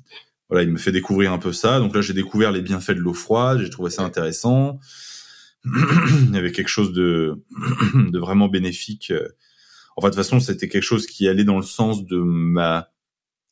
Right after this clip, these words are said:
de ma connaissance de l'élément aquatique, on va dire, de manière générale. Et donc, je, j'ai trouvé ça vachement intéressant. Je m'y suis intéressé. Je, j'ai pratiqué un petit peu. Et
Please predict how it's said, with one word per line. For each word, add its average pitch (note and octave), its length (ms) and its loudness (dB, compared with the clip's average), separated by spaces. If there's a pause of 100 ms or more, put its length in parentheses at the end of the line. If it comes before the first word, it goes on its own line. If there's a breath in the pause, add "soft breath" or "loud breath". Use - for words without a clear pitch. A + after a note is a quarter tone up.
(140)
de G2 100 0
ma F#2+ 140 4
connaissance A2+ 640 2
de G2 100 0
l'élément F#2+ 500 2
aquatique, G2+ 640 -4
on F#2+ 40 -10
va E2 100 -6
dire, F#2 180 -2
de E2+ 60 -6
manière D#2+ 220 -4
générale. F2 500 0
Et G2 40 0
donc, F2 220 -2
je, D#2+ 280 -2
j'ai D#2+ 160 -8
trouvé E2 260 -4
ça E2+ 140 0
vachement E2 340 -2
intéressant. E2 500 0
Je B2 100 0
m'y E2+ 80 -6
suis - 200 -8
intéressé. D#2+ 560 -2
Je, - 160 -12 (580 loud breath)
j'ai F2 160 -6
pratiqué - 420 -6
un F2 100 0
petit F2 180 -8
peu. C#3 340 2
Et E2+ 320 -2